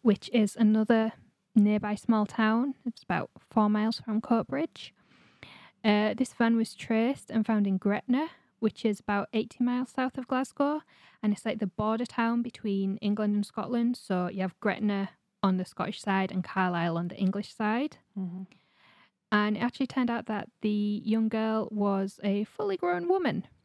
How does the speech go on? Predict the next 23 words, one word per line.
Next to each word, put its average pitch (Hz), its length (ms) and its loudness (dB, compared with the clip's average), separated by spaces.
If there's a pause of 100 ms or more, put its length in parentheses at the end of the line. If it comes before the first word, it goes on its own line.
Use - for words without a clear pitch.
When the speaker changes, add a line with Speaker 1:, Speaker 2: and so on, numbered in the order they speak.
(220)
Speaker 1:
and 214 220 4
she - 180 0
was 214 160 0
hitching 208 300 0
a 196 80 0
lift - 380 -4
and 190 160 2
got 180 140 0
in 185 140 2
willingly. 185 760 0
She 170 320 -14
wasn't 165 320 -10
dragged 196 400 -2
or 170 80 -10
forced, 240 640 -2 (840)
and 196 540 2 (380)
she - 160 -12
hitchhiked, - 600 0 (360)
got 202 140 2
where 196 140 2
she - 140 -4
was 196 120 0
going. 196 460 2